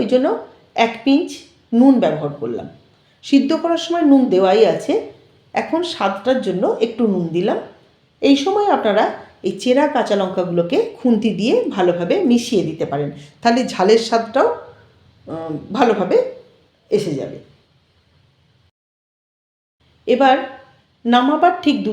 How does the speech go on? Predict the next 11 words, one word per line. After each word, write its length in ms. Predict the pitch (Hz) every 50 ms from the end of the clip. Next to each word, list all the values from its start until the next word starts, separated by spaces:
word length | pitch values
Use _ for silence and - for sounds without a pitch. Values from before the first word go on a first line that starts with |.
| 208 208
তিন 140 | 247 240 240 247
মিনিট 240 | 247 247 240 240 -
আগে 260 | 165 151 165 214 330 440 - - - - - _ _ _ _ -
কাঁচা 260 | 233 233 233 311 302 294 285
তেঁতুলের 480 | 240 214 - 208 190 190 190 190 190 190
পাল্পটা 440 | 175 165 170 175 170 - - 262 339 427 415
আমি 200 | 294 202 196 214 - - - -
এর 140 | - 175 170
মধ্যে 240 | 170 165 160 160 175 175
মিশিয়ে 380 | 180 202 202 - - 269 269
দিচ্ছি। 340 | 262 285 285 285 285 -